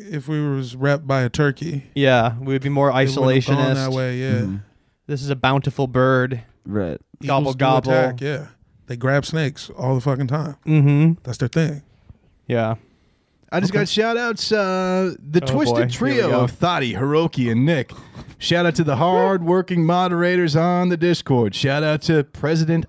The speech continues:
Speaker 4: Byron. Let's go, Byron. Space is Fake, D J Knuckles, Syracuse, New York. And hey, everybody, make sure that you buy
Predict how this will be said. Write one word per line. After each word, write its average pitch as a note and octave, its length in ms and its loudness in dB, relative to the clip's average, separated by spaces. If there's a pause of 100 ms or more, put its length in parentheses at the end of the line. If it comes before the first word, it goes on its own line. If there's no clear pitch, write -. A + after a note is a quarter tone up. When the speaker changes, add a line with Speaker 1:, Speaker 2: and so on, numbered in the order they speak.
Speaker 4:
Byron. C#3+ 760 -2
Let's B2+ 180 -4
go, D#3+ 200 0
Byron. C#3 480 -2 (340)
Space F#3 400 -2
is D3 140 -2
Fake, F3+ 420 -2 (340)
D G#3+ 120 2
J D#3+ 200 2
Knuckles, E3+ 520 2 (380)
Syracuse, F3 600 -2
New C3 80 2
York. D#3+ 320 2
And C#3 140 0
hey, F#3 220 2
everybody, D#3 640 0
make D3 200 -2
sure D#3+ 300 0
that C#3 260 -4
you E3 100 0
buy C#3 500 -4